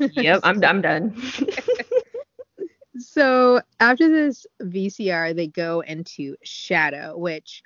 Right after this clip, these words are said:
Speaker 1: when we were getting ready for the concert, the actual tour to happen,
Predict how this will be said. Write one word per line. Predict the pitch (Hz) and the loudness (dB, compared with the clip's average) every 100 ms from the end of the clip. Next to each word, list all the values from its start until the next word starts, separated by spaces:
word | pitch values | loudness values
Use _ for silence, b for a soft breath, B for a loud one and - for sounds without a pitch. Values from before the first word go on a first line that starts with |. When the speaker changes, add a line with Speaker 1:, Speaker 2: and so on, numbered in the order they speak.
| _ - 185 | _ -16 -4
Speaker 1:
when | 226 233 285 | 0 0 0
we | 285 | 0
were | 277 233 | 2 0
getting | - 202 202 | -2 -8 -6
ready | 180 170 180 - | -6 -6 -6 -8
for | - | -8
the | 160 | -8
concert, | - - 156 151 160 - _ - | -12 -12 -12 -10 -10 -10 _ -12
the | 170 147 131 - | -10 -8 -10 -8
actual | 151 - - 156 | -6 -6 -10 -10
tour | - 160 | -6 -6
to | 151 | -6
happen, | 156 160 147 - 160 | -6 -8 -8 -8 -12